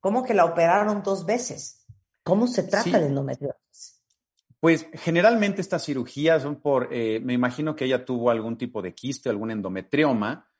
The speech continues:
Speaker 2: que le causaba un cólico, un dolor. Se quita el quiste y las estructuras tratan de regresarse a la normalidad. Pero fuera de esto, Vivian seguramente le dieron recomendaciones de algún tratamiento,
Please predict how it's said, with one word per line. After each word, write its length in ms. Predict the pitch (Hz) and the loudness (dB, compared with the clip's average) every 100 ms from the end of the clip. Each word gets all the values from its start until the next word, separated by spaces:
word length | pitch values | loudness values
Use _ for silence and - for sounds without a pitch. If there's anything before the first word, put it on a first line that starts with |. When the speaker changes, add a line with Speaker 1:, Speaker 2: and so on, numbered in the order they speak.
| _ _ _ | _ _ _
Speaker 2:
que 100 | 117 | -4
le 100 | 107 | 0
causaba 380 | 113 104 120 117 | 0 0 -2 -2
un 160 | 113 | 0
cólico, 480 | - 156 156 135 123 | 8 8 10 6 2
un 220 | 113 120 | 0 2
dolor. 440 | 131 147 170 135 - _ _ _ | 2 6 4 4 -8 _ _ _
Se 200 | - 165 | -6 -2
quita 180 | 247 285 | 2 2
el 120 | 202 | 0
quiste 640 | 170 175 - 107 123 - _ _ _ | -2 -2 -2 -6 -8 -12 _ _ _
y 100 | 131 | 0
las 180 | 120 127 | 0 0
estructuras 680 | - 135 127 - 170 165 - - _ _ | -6 -6 -4 2 4 4 0 -16 _ _
tratan 380 | 160 156 175 170 | 4 4 2 0
de 60 | |
regresarse 640 | 139 113 104 - 110 107 107 | 0 0 -4 0 -2 0 -4
a 20 | |
la 120 | 98 | -4
normalidad. 800 | 98 98 101 104 113 143 135 - _ _ _ _ _ | -6 -4 -2 -2 2 2 0 -6 _ _ _ _ _
Pero 220 | 165 156 | 4 4
fuera 320 | - 202 254 | 2 4 6
de 200 | 262 170 | 6 6
esto, 300 | 156 - 135 | 4 0 -4
Vivian 520 | 127 139 170 117 120 | -2 -2 -2 -2 -2
seguramente 680 | - 104 131 180 147 131 127 | -4 -2 0 2 2 0 0
le 140 | 120 | 0
dieron 260 | 101 107 120 | 0 0 -2
recomendaciones 880 | 123 - 95 92 92 92 104 110 98 | -4 -6 -6 -4 -4 -6 -6 -6 -4
de 80 | 92 | -4
algún 340 | 87 90 101 | -4 -8 -6
tratamiento, 920 | 110 104 87 92 107 101 - 117 127 | -6 -6 -6 -6 -4 -4 -4 -4 -6